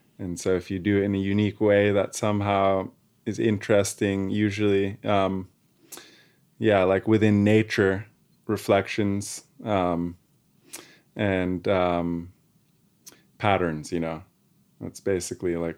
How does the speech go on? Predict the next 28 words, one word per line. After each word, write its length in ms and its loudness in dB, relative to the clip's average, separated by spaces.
curves 600 -4
and 220 -8
movement, 600 0
you 140 -2
know, 280 -4
your 240 -6
eyes 300 -2
moving 340 -2
around 540 -2
the, 220 -4
the 80 -16
thing, 340 -4
and 200 -8
the 40 -14
circle 460 4
in 120 0
the 100 -4
end 280 0
is 120 -2
kind 220 -2
of, 220 -8
you 220 -4
know, 300 -4
we 180 -2
live 220 2
on 120 2
a 60 2
globe. 480 2